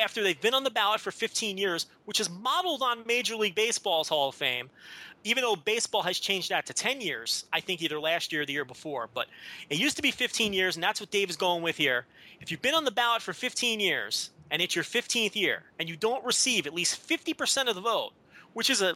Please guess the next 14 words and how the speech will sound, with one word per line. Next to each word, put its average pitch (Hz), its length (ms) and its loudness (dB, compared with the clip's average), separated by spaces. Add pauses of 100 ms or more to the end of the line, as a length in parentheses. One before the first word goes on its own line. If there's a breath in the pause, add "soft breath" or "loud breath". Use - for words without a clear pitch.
pretty 359 360 2
high 269 200 2
figure 247 320 -2
because 185 240 0
sixty - 380 2
percent 208 380 0
gets 254 200 0
you 208 80 2
in. 294 160 2 (640 loud breath)
Sixty - 320 0
percent 247 320 0
gets 233 180 0
you 202 80 4
elected. 240 360 0